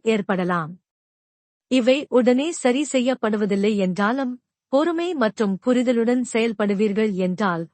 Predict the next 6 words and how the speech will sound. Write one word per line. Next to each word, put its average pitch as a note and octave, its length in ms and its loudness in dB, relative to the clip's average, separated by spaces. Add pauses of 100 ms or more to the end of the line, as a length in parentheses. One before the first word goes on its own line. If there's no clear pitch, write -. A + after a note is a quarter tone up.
உங்கள் D4+ 380 -2
குடும்ப F4 500 0
உறவுகளில் A#3 640 0 (100)
நல்ல C#4 380 0
சமாதானம் B3 720 0
காணப்படும். F3+ 680 -2